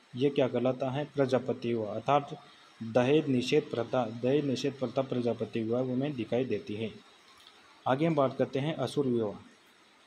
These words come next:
तो असुर विवाह अर्थात जो कन्या का पिता है, एक प्रकार से इसमें दहेज लेता था, अर्थात, अ, धन के बदले में, यानी कि धन के बदले में, अ, विवाह करता था कन्या का पिता, उसी को क्या बोलते हैं,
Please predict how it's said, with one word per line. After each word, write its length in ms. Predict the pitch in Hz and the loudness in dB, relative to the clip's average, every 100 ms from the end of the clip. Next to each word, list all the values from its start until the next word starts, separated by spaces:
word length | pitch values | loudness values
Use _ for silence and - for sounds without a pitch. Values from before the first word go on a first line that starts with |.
| - - - | -20 -20 -10
तो 100 | 131 127 | -4 -4
असुर 220 | 123 165 | -2 0
विवाह 280 | 160 156 147 | 2 4 4
अर्थात 320 | 147 147 147 156 | 2 0 0 0
जो 140 | 160 | 0
कन्या 340 | 156 143 131 135 | 0 0 2 0
का 80 | |
पिता 300 | 135 120 127 | 0 -2 -4
है, 200 | 123 139 131 - - - | -4 -6 -8 -18 -20 0
एक 160 | 139 143 | 2 4
प्रकार 300 | 123 123 131 | 0 0 -2
से 220 | 131 143 139 | 0 -2 -2
इसमें 400 | 135 143 151 - 135 | -2 -2 -4 -8 -2
दहेज 300 | 120 139 139 | 2 2 2
लेता 260 | 120 120 | 0 0
था, 120 | 113 123 | -4 -4
अर्थात, 400 | 113 135 143 147 | -4 -2 -2 -2
अ, 1040 | 143 - _ - - _ _ _ 147 135 | -6 -14 _ -20 -20 _ _ _ 2 2
धन 240 | 131 165 | 4 2
के 120 | 170 160 | 4 2
बदले 320 | 135 117 117 | 2 2 0
में, 200 | 113 110 | 0 -2
यानी 120 | 131 | -2
कि 100 | 131 | 0
धन 220 | 127 151 | -2 -2
के 100 | 151 | -2
बदले 340 | 147 127 113 120 | 0 0 0 0
में, 220 | 143 156 - - - _ | -2 -4 -12 -20 -20 _
अ, 100 | 127 127 - - - _ 131 | -2 -2 -4 -14 -20 _ 0
विवाह 280 | 131 147 | 4 4
करता 300 | 147 123 117 | 4 0 -2
था 220 | 120 139 151 - _ _ _ _ _ - | -2 -4 -4 -16 _ _ _ _ _ -8
कन्या 240 | 123 135 131 | -2 0 2
का 80 | 127 | 2
पिता, 320 | 127 123 143 | 0 0 0
उसी 320 | 139 135 156 | 0 0 0
को 120 | 151 | 0
क्या 160 | 139 123 | 0 -2
बोलते 360 | 123 120 120 | 0 -2 -2
हैं, 340 | 135 151 165 | -4 -4 -8